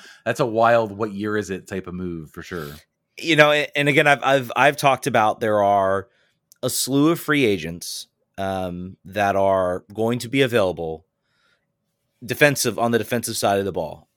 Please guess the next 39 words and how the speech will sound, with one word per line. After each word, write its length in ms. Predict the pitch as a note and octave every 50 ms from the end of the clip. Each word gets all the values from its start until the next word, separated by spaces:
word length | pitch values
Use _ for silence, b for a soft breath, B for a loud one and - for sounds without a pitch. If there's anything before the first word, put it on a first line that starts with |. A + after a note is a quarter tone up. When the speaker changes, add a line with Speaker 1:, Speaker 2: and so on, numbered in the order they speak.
| _ _ _ _ _
Speaker 2:
And 340 | A2+ A2 G#2+ G#2 G#2 G#2 -
so 340 | - - - A2+ A2 A2 -
I, 140 | - B2 C3
and 140 | A#2+ B2 B2+
I 160 | B2+ C#3 E3
think 260 | E3 - F3 D#3 -
right 160 | D#3 D3 C#3 B2+
now 100 | A#2+ A2+
you 180 | A2 G#2+ B2
have 140 | B2+ A2+ -
so 160 | - - C3+
much 160 | C3+ C#3 C3+
salary 640 | - - - A#2+ A2+ A2+ A#2 A2+ A2 A2 A2+ A2+ G#2 D2+
in 320 | G2 G2 F#2+ F#2 F#2 E2+
Brendan 240 | F2+ G2 G2+ G2 F#2
Heinzike, 580 | F#2 F2+ F2+ F2 F2 F#2+ F#2 F#2 F2+ E2+ - _ b b b b b b b
so 200 | b - - B2+
much 160 | B2 C3 A#2+ -
salary 640 | - B2+ A2+ A2+ A2+ A#2 A2 A2 A2 A2 G#2 G2
in, 580 | - - F2+ F#2+ F#2+ F#2+ F#2 F2+ F2+ F2 E2+ - _ _ _ _ _ _ _ _ _ _
um, 520 | F2+ F#2+ F#2 F2+ E2+ E2 E2 E2 E2 E2 - _ _ _ _ _
Steve 340 | - - - - B2 A#2 F#2
Birnbaum, 680 | - A2+ A2 A2 G2 G#2 G2+ G2+ G2+ G2 F#2+ F#2 F#2+ - _ _ _ _ _ _ _ _ _ _ _ _ _ _ _ _ _
and, 480 | A2+ A2+ A2 G#2+ G2+ G2+ G2 G2+ G2 - - - -
uh, 100 | G2 - - -
the 100 | B2+ B2
fullback 360 | - D#3 D#3+ D3+ D#3+ C#3 -
position. 320 | - B2 C3+ B2 - B2+
Obviously, 360 | G#2+ A#2+ B2+ C3+ C3 C3 C3 C3
you've 160 | B2 A2 -
already 340 | - A#2 B2 B2 A#2 A2+ G2+
spent 500 | - - - - - A#2 A2 G#2 - -
a 80 | - G2
lot 240 | G2 G2+ G2+ G#2 G2+
of 100 | F#2 G2
money 340 | G2+ G2+ G2 G2 G2 F#2+ F2+
on 300 | - F#2 F#2 F2+ F2 E2
Brad 280 | - F2 E2 D#2+ -
Smith. 440 | - - G#2+ A2+ A2 G#2+ - -